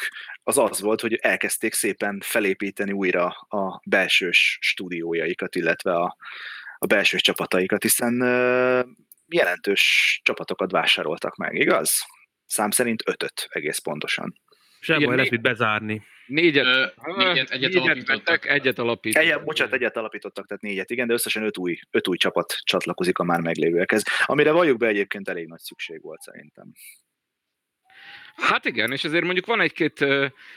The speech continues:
Speaker 3: van azért nem túl nagy meglepetés, például a Playground Gamesről szerintem kb. mindenki azt hitte, hogy már eleve náluk van.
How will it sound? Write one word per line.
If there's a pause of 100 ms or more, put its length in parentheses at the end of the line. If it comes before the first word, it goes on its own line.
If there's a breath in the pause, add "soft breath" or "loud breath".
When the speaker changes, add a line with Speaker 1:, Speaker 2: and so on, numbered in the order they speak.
(160 loud breath)
Speaker 3:
van
azért
nem
túl
nagy
meglepetés,
például
a
Playground
Gamesről
szerintem
kb.
mindenki
azt
hitte,
hogy
már
eleve
náluk
van.